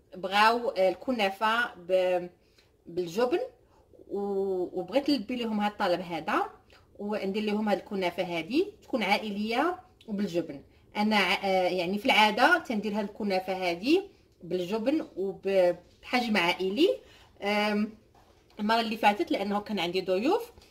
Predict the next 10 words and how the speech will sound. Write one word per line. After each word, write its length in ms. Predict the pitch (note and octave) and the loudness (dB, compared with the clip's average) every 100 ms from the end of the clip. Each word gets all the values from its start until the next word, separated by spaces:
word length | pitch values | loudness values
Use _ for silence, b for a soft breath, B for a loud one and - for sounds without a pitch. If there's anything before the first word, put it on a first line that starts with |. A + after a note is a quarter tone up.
| b - | b -14
درتها، 480 | F#3 G3 - G3+ G3 | -6 -6 -4 0 0
بغيت 220 | F#3 G#3+ | 0 -2
نبدل 500 | A#3+ F3 E3 B3+ D#4+ | -2 -2 6 6 6
ودرتها 720 | G3 F#3 G#3 - G3+ F#3+ F3+ B B - | 2 -2 -6 -8 -4 -2 -2 B B -14
بالكريمه 640 | G#3 - G#3+ G3+ G#3 C4+ C4+ - | -12 -4 0 2 2 0 -2 -8
وب-، 600 | G3 F3+ G3 F#3+ F3 F3 b b b b - | -8 -4 0 2 2 -2 b b b b -6
يعني 280 | F#3 F#3 G3 | -2 -2 -2
بحجم، 680 | E3 F3 - A3+ B3+ A#3+ G#3 | -6 -8 -4 -2 -2 -4 -2
آه، 120 | F#3 | -4
فردي. 380 | - G#3 D#3 - | -2 -2 -2 -6